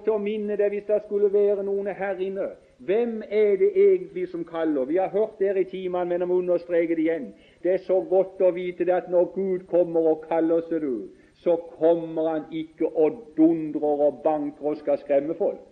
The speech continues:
For det er noen som, eh, som tror det, og jeg trodde også det i tid. Når jeg reiste den første tida jeg reiste, at det folk trengte, det var å høre om fortapelsen. Det var å høre om fortapelsen.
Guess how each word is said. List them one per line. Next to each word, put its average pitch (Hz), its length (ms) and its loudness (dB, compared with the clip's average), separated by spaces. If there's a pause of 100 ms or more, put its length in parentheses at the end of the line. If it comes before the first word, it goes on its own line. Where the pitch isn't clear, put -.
(440)
For - 160 0
det 160 80 2
er 170 160 -2
noen 180 360 0
som, 180 260 -2
eh, 165 260 0
som 170 240 -2
tror 165 320 0
det, 165 180 -2
og 156 120 2
jeg 165 160 0
trodde 165 260 0
også 165 240 -2
det 160 240 2
i 156 120 0
tid. 156 320 -6 (360)
Når 143 140 0
jeg 160 140 2
reiste 165 440 0
den 165 220 -4
første 170 380 0
tida 160 360 -2
jeg 160 80 0
reiste, 156 360 -2
at 151 200 -4
det 165 160 -2
folk 165 320 0
trengte, 156 360 -4
det 151 80 -6
var 151 120 -2
å 143 80 -2
høre 160 240 0
om - 40 -12
fortapelsen. 139 680 -6 (600)
Det 131 100 -6
var 175 120 0
å 160 80 0
høre 190 200 0
om 196 80 -8
fortapelsen. 165 720 -4